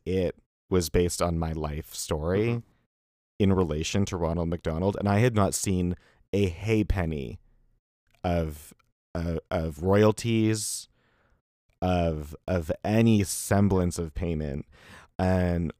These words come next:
Speaker 1: all I got from Stephen King was, uh,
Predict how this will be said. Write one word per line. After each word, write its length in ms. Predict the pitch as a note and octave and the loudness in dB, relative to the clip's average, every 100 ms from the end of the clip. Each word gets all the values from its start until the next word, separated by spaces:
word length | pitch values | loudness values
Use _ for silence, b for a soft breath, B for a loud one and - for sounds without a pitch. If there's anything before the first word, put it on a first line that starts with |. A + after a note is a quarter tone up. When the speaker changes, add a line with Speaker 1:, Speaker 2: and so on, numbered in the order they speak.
| - | 4
Speaker 1:
all 300 | G#2+ A#2+ C3+ | 8 10 10
I 120 | B2 | 8
got 400 | A2 G2+ G#2 - | 6 6 6 4
from 140 | G2 | -2
Stephen 400 | F2+ - F#2+ F#2 E2+ | -4 -4 0 0 0
King 720 | G2+ F#2+ E2+ D#2 A#1+ - - _ _ _ - | -2 0 0 -4 -6 -12 -16 _ _ _ -2
was, 640 | F2+ E2+ E2 D#2+ D#2 D#2 E2+ | 2 4 2 0 -2 -4 -4
uh, 500 | D#2+ D#2 C#2 C#2+ | -4 -4 -4 -4